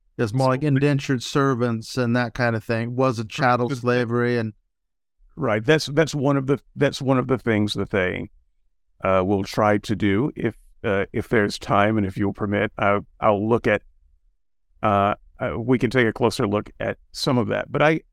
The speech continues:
Speaker 2: I want to actually pursue this line of thought, uh,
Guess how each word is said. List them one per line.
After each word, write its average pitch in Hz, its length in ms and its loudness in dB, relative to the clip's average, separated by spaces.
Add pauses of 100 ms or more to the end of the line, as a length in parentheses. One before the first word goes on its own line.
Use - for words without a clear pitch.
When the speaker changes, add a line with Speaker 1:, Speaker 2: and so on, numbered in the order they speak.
(140)
Speaker 2:
I 170 320 2
want 160 420 -2
to 139 420 -2
actually 117 680 -2 (680)
pursue 160 840 -2 (120)
this 135 460 -2 (640)
line 139 600 2 (140)
of 113 200 -2 (160)
thought, 120 420 2 (380)
uh, 101 440 0